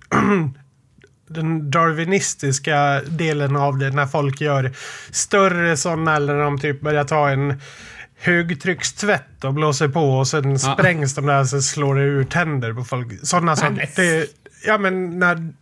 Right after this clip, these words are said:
Speaker 1: Darwin liksom kliver in där.
Speaker 2: Får vara med där också.
Speaker 1: Ja.
Speaker 2: <laughs> Ja.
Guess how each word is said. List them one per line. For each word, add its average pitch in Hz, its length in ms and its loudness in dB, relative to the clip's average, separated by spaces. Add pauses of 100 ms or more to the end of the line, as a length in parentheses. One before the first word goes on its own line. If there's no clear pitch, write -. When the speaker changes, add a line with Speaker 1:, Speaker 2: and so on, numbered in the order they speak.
(200)
Speaker 1:
Darwin 160 560 2
liksom 139 360 0
kliver 147 320 -2
in 123 300 -4
där. 123 220 -6 (220)
Speaker 2:
Får 165 200 0
vara 151 160 2
med 151 220 4
där 135 220 2
också. - 280 -8
Speaker 1:
Ja. 165 240 0 (100)
Speaker 2:
<laughs> - 100 -20
Ja. 180 300 -2